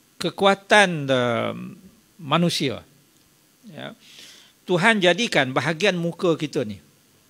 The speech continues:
bahagian muka je. Sebab ni bahagian yang tampak, ya. Bahagian muka sahaja boleh menggambarkan tiga puluh tiga macam perasaan. Bahagian muka je. Ya, bahagian muka.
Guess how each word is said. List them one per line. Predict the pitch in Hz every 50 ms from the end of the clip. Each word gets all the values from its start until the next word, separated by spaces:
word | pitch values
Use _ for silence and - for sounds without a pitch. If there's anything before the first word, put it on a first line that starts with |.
| _ _ _ - 135
bahagian | 127 139 156 170 208
muka | 226 254 - - 233 170 123
je. | 104 101 98 - _ _ _ _ _ _ _ _ _ 247 180 139
Sebab | 131 127 - 147 143 143
ni | 156 175
bahagian | 160 143 127 123 127 123 120 143 131 127 123
yang | 123
tampak, | - - 135 131 135 - 123 - - -
ya. | 131 131 202 - _ _ _ - - - - - - -
Bahagian | - 160 160 156 190 180 208 208
muka | 202 220 214 214 - - 269 240
sahaja | - - - 127 143 143 110 113 113 113 127 165 - - - - - - - - _
boleh | - 135 131 156 175 185 202 226 247 226
menggambarkan | 185 175 165 160 151 139 147 147 165 185 185 180 160 139 135 - - 131 113 110 120 147 190 190 - - - _ _ -
tiga | 170 165 175 185 165 151 160 190 185 180
puluh | 185 170 160 156 151 -
tiga | - 147 139 131 143 160 151
macam | 139 143 139 - - 147 131 120
perasaan. | - 131 123 113 - 143 123 107 98 - _ _ _ _ _ _ _ _ _ _ _ _ _ _ _ _ _ _ _ _ _ _ _
Bahagian | - - 131 143 165 190 196
muka | 202 - - 143
je. | 113 98 107 - _ _ _ _ _ _ _ _ _ _ _ _ _ _ _ _ _ - 214 208
Ya, | 175 123 139 147
bahagian | 135 131 127 127
muka. | 123 120 - - 117 95